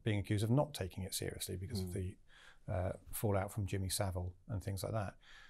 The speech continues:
Speaker 1: Other things that the police have done, um, so people who are charged with sex offences, uh, their name finds its way into the public domain. And I remember having an exchange with a former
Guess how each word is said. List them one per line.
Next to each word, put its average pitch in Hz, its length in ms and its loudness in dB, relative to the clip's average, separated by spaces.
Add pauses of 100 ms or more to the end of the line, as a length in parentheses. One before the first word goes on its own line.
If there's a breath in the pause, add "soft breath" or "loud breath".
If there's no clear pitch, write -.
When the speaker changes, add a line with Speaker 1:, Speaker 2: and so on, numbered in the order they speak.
(200 loud breath)
Speaker 1:
Other 143 180 8
things 117 280 6
that - 80 -4
the 107 80 -6
police 107 240 2
have 95 100 -4
done, 113 360 6 (440 soft breath)
um, 104 480 4
so 110 160 6
people 123 300 4
who 110 160 8
are 101 320 6 (380)
charged 135 500 6
with 98 380 -2
sex - 280 2
offences, - 640 0 (420 soft breath)
uh, 107 160 6
their 117 160 10
name 113 420 10
finds 113 340 6
its - 120 -2
way 110 120 6
into 101 100 2
the 110 60 0
public - 320 2
domain. 117 320 4
And 92 100 4
I 98 40 4
remember 101 220 4
having 98 200 4
an 98 60 2
exchange 101 500 2
with 101 120 4
a 104 60 6
former 101 460 4